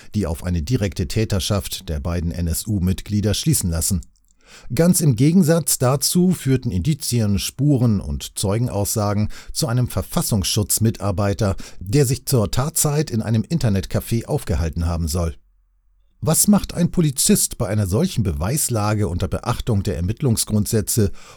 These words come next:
und bei Anwendung einer Wahrscheinlichkeitsprognose, die eine Täterschaft begründet?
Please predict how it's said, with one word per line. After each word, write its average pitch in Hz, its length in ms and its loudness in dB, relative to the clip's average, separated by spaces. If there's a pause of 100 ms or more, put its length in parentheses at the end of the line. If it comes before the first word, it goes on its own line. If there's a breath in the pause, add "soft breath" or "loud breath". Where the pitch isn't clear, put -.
und 113 300 0
bei 85 200 -2
Anwendung 107 580 2
einer 80 260 -2
Wahrscheinlichkeitsprognose, 104 1400 0 (240 loud breath)
die 123 240 2
eine 117 260 0
Täterschaft 92 540 -2
begründet? 95 640 -2